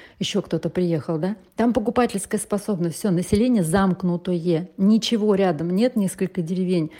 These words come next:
До одного города куча километров, до другого гу-, города куча километров, до Москвы сто тридцать километров. Все, ничего вокруг, ни железной дороги, ничего нет. Просто вот богом забытое место.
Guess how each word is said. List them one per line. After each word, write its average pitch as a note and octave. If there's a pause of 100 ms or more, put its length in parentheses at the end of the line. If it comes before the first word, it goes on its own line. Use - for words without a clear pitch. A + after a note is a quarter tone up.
(400)
До F3+
одного F#3+
города G#3
куча F#3
километров, F3
до D#3
другого F3+
гу-, G3
города F3+
куча -
километров, E3+
до D#3
Москвы D#3+
сто -
тридцать E3+
километров. D#3+
Все, -
ничего F#3+
вокруг, E3
ни F#3+
железной G3
дороги, F#3
ничего F3+
нет. F3
Просто A#3+
вот F3
богом F#3+
забытое F3
место. E3